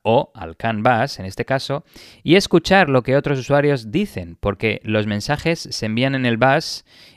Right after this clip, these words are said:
y es un medio físico en el que todos pueden escuchar y recibir dicho mensaje. El segundo riesgo es que cualquiera puede interactuar o inyectar mensajes e impersonar a otros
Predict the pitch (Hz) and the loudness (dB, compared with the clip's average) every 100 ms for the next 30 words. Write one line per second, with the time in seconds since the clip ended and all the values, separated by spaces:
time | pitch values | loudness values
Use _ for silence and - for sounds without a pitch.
0 | _ - 110 113 120 117 117 - 160 147 | _ -2 0 0 -2 0 0 -2 -4 -2
1 | - 160 - 113 110 98 101 - 156 160 | -2 -2 -4 -6 -4 -4 -8 -4 0 2
2 | 98 - 113 110 101 98 110 - 120 - | 0 -4 -2 0 -2 -6 -10 -2 -4 -4
3 | 104 101 98 104 107 98 107 - 95 92 | -8 -8 -8 -4 -4 -2 -4 -6 -8 -4
4 | 156 - - _ _ _ _ 127 135 139 | -4 -6 -16 _ _ _ _ -4 -2 0
5 | 196 208 196 156 170 139 - 151 117 104 | 2 2 2 0 0 0 -4 -2 -4 0
6 | 143 160 143 147 147 123 110 - 104 120 | 0 2 2 0 0 -2 -4 -2 2 2
7 | - 117 113 104 98 127 131 127 127 143 | 0 -4 -2 -4 -4 -2 -2 -2 -4 -6
8 | 147 117 147 - _ _ - 202 156 120 | -4 -4 -6 -8 _ _ -2 0 0 -2
9 | - 113 123 120 143 151 | -2 0 2 2 0 -4